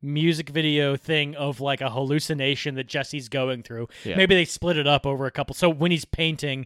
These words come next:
Speaker 2: There's,
Speaker 1: you
Speaker 2: like,
Speaker 1: go on
Speaker 2: segments of
Speaker 1: this,
Speaker 2: that.
Speaker 1: you go on this, like, traditional animated,
Speaker 2: Yeah.
Speaker 1: like, cell shaded adventure of, uh, what was, what was the nineteen seventies, like, rock and roll movie of, like, flying on the wings of an eagle and all that other shit. It's, like, clearly an acid trip. You,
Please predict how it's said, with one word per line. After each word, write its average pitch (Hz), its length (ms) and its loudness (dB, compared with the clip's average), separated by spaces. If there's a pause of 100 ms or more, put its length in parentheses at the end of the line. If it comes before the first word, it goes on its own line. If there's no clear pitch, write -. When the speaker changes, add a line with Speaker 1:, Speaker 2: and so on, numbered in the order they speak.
(160)
Speaker 2:
There's, 165 200 4
Speaker 1:
you 185 60 8
Speaker 2:
like, 143 80 6
Speaker 1:
go 190 260 12
on 180 100 12
Speaker 2:
segments 165 220 6
of 143 40 0
Speaker 1:
this, - 20 -2
Speaker 2:
that. 139 200 6
Speaker 1:
you 185 60 8
go 185 200 10
on 175 100 8
this, 170 220 2
like, 165 180 0
traditional 160 720 2
animated, 147 720 2 (180)
Speaker 2:
Yeah. 139 300 -2
Speaker 1:
like, 151 180 2
cell 156 360 2
shaded 147 580 -2 (640)
adventure 147 640 0
of, 135 320 2
uh, 131 340 2
what 180 160 4
was, 240 200 -4
what 175 160 -2
was 196 80 -4
the 170 80 -4
nineteen 151 280 -10
seventies, 165 320 -8
like, 123 160 -12
rock 135 220 -10
and 131 160 -12
roll 143 240 -4
movie 147 380 -6
of, 131 120 -8
like, 131 160 -10
flying 143 380 -4
on 139 80 -8
the 139 100 -8
wings 147 300 -4
of 139 60 -6
an 135 80 -4
eagle 139 340 -2
and 127 80 -6
all 123 80 -8
that 131 160 -10
other 135 80 -12
shit. 135 320 -16 (460)
It's, - 100 -6
like, 165 160 -2
clearly 165 340 0
an 147 60 2
acid 143 320 -2
trip. 143 240 -2 (220)
You, 170 180 -2